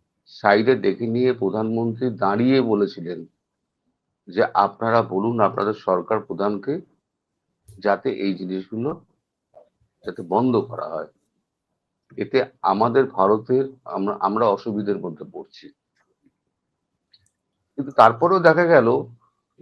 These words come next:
যে পাকিস্তানের একজন সেনাপ্রধান এলেন, সেনাপ্রধান আসার পরেতে একটা বই দেওয়া হলো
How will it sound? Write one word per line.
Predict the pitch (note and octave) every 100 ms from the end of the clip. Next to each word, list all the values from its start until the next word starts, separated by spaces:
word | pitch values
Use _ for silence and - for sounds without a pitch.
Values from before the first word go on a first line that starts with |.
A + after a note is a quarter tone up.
| - _ -
যে | G#2 G2 E2+ - _ _
পাকিস্তানের | G#2+ - D3 - D3+ C#3+ C3
একজন | B2 B2+
সেনাপ্রধান | B2 - A2 A#2+ B2+ B2+ G#2+
এলেন, | A2 A#2+ F2 - _ _ _ _ _ _ _ _ _ _ _ _ _ _ - _
সেনাপ্রধান | - A2 A#2 B2 C3 B2 A2
আসার | G#2 C3+ A#2
পরেতে | C3+ B2 A#2 F#2+ G2+ - - _ _ _ _ _ _ _ -
একটা | - C#3 - -
বই | F#2 D3 D#3
দেওয়া | D3 A#2+ F#2+
হলো | F2+ G#2+ C#3+